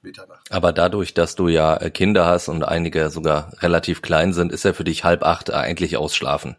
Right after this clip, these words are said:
Speaker 2: Ich spreche da aus eigener Erfahrung. Ähm, ja, du hast schon gesagt
Speaker 1: Also definitiv, ja.
Speaker 2: Ja.
Speaker 1: Also das kann ich zweifel-,
Speaker 2: <laughs>
Speaker 1: zweifelsohne sagen.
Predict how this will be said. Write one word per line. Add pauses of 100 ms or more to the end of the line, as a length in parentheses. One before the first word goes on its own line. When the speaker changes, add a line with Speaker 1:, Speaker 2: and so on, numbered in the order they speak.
Speaker 2:
Ich
spreche
da
aus (300)
eigener
Erfahrung. (400)
Ähm,
ja,
du
hast
schon
gesagt
Speaker 1:
Also
definitiv,
ja.
Speaker 2:
Ja.
Speaker 1:
Also
das
kann
ich
zweifel-,
Speaker 2:
<laughs>
Speaker 1:
zweifelsohne
sagen.